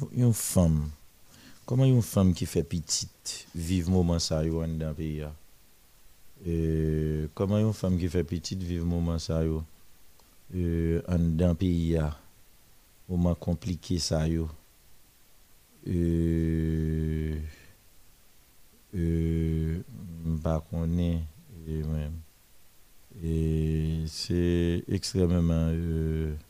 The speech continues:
euh, important. C'est extrêmement important. Euh, que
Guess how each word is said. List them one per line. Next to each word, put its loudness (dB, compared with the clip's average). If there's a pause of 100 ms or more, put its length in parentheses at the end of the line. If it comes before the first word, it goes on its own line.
(880)
euh, 0 (100)
important. 0 (580)
C'est -8
extrêmement 0
important. -2 (1400)
Euh, -2 (680)
que 0